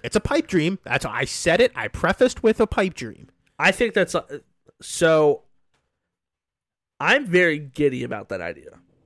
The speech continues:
Speaker 1: Well, of course. Why would you not want to team up Lamar Jackson and Justin Jefferson
Speaker 2: Right, I'm
Speaker 1: with Odell Beckham Junior?
Speaker 2: I've hinted at possibly Lamar being a destination,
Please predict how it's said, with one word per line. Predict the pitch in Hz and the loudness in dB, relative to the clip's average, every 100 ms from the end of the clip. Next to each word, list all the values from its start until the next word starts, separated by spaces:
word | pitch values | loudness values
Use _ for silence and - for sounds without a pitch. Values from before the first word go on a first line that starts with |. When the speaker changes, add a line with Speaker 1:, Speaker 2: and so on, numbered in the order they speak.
| _ _ _ _ | _ _ _ _
Speaker 1:
Well, | 381 320 | 0 2
of | - | 0
course. | - - - | -2 0 2
Why | 180 | 2
would | 196 | 2
you | 185 | 2
not | 175 160 147 | 0 0 -2
want | 113 | -4
to | |
team | - - 117 | -6 -6 -4
up | 107 123 | -6 -4
Lamar | 113 107 | -6 -6
Jackson | 107 101 - 120 104 | -8 -12 -10 -10 -8
and | 131 127 | -6 -6
Justin | - 139 - 131 | -4 -6 -6 -6
Jefferson | 120 131 135 123 143 | -6 -6 -6 -6 0
Speaker 2:
Right, | 180 143 120 | 0 0 -2
I'm | 156 202 | 0 2
Speaker 1:
with | 262 - | 2 2
Odell | 196 175 170 156 | 4 4 4 2
Beckham | 160 165 156 | 0 0 -2
Junior? | 160 220 123 - - - - | 2 2 0 -10 -16 -12 0
Speaker 2:
I've | 170 247 - | 4 4 2
hinted | 202 190 165 | -4 -2 0
at | 147 139 | 2 0
possibly | - 147 143 147 147 135 | -2 -2 -2 -6 -6 -4
Lamar | 127 131 127 | -4 -2 -2
being | 123 131 127 120 | -4 -8 -10 -10
a | |
destination, | 123 123 - 113 110 - 113 | -6 -8 -6 -12 -12 -14 -18